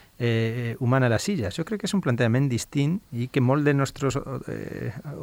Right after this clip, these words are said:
principals establiments ja havien fet i era una aposta que pot millorar la qualitat sense necessitar créixer més. És el model totalment opost a la llei Delgado, no? Que permetia vint per cent de creixement, el model del P P, no? De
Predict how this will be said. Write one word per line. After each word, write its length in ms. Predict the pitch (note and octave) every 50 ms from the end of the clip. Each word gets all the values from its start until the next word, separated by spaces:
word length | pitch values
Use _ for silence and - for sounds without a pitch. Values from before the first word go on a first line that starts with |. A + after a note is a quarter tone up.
| C3+ B2+ -
principals 460 | - C3 A#2 - C3 - C3 B2+ A#2+
establiments 320 | - C3+ B2 B2+ C#3+ C#3
ja 80 | C3 C#3+
havien 240 | D3+ E3 D#3+ B2 A2+
fet 320 | - - D#3 D#3+ F#3 F#3 -
i 200 | C3 A#2 A#2 A#2 A#2 B2
era 180 | - B2+ B2+ C3+
una 160 | C#3 C#3+ C3+ -
aposta 300 | D#3+ D3+ - - G#3 - - - - - - - -
que 100 | - C3+ -
pot 120 | F3 E3+ F3+
millorar 320 | F3 D3 C#3 C3+ D3 D#3+
la 100 | C#3 A#2+
qualitat 540 | - - A2+ A2 A2 G#2+ - - B2 G#2 - - - - - - - - - -
sense 460 | - D3+ C#3+ C3+ B2+ - B2 A#2+ B2+
necessitar 520 | C3+ B2 A#2+ A#2+ - B2 - - - B2 A#2+
créixer 340 | - - C3 B2 - - -
més. 280 | G#2 G2 F#2 - - -
És 160 | - - -
el 80 | D3 D3
model 240 | D3 C#3 C3 E3 D#3+
totalment 460 | - C#3+ - D#3 C#3+ C#3+ C#3+ C#3 C3 B2+
opost 360 | B2+ A2+ - E3+ F#3+ - - - - - - - - - - -
a 80 | A#2+
la 140 | - - B2+
llei 560 | A2+ C3 C#3 C3+ C3+ C3+ B2+ B2 A#2+ A#2 A2+
Delgado, 460 | G#2+ A#2+ A#2 A#2 C#3+ F#3+ F3 A#2 G#2
no? 100 | C3 F3+
Que 140 | - - A#2+
permetia 680 | G#2 - - G#2+ A#2 A#2 A2 G#2+ - C3+ C3+ C3+ C3 B2 - - -
vint 200 | - A2+ A#2 A#2
per 140 | - A#2+ A2+ -
cent 160 | - A#2 A2
de 60 | A2
creixement, 640 | - A2+ A2 - A#2 A#2 C#3+ E3 F3 E3+ E3+ D#3+ C#3
el 80 | A#2+ A#2
model 320 | A#2 A2+ A#2 B2+ D#3 D3+
del 100 | C#3+ C3
P 120 | A#2+ C3 A#2+
P, 100 | B2 G#2+
no? 120 | G#2+ C#3+ D#3+
De 120 | C3 A2